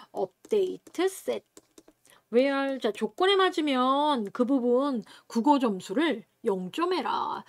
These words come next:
자, 업데이트니까 성적 보이시죠? 아, 성적 테이블에서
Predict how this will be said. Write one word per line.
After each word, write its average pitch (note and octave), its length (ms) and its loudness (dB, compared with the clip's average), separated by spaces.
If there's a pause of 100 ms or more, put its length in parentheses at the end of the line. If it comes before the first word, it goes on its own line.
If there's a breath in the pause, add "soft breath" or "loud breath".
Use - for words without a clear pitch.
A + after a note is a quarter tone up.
(220 loud breath)
자, C3 500 -2
업데이트니까 E4 960 0
성적 E4+ 760 4
보이시죠? C#4+ 540 2
아, B3+ 1000 2
성적 C#4+ 360 -6
테이블에서 G#3 720 -4